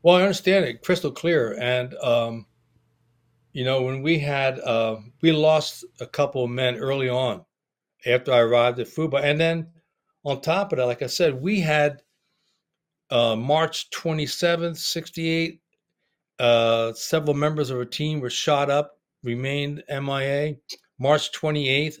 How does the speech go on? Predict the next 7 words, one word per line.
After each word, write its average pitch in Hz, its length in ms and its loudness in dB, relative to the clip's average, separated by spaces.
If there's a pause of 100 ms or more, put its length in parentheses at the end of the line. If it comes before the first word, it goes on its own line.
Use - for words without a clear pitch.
(100)
an 127 60 -4
entire 139 440 0
team 151 400 -4
was 135 160 -6
lost. 143 520 -2 (760)
In 120 260 -2
May, 151 520 -2